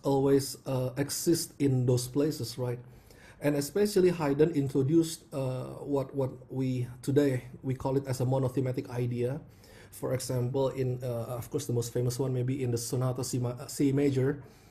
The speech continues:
Hoboken sixteen, number fifty, yeah, in which the whole first movement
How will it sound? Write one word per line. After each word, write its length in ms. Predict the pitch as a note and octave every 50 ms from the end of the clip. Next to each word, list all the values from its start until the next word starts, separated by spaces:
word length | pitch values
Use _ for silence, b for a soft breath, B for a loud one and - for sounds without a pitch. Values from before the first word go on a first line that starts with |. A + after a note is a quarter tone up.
| B B B -
Hoboken 360 | - C3 A#2+ B2 B2 C3+ B2+
sixteen, 360 | B2+ - C#3 - - D3 C#3
number 180 | C3+ B2+ A#2+ A#2
fifty, 560 | - - C3+ - - - - C#3 F3+ G#3+ - - b b b b b b b b b b b
yeah, 220 | - D#3+ - F3+ F#3
in 220 | D3 C#3+ C3+ C3+
which 180 | C#3+ D3+ D3+ -
the 100 | C3+ B2
whole 380 | - - D3 D3+ D3 C#3 -
first 320 | - - F3 E3+ E3+ - -
movement 480 | C3 B2+ B2 B2+ C#3+ D3+ E3 F3 F3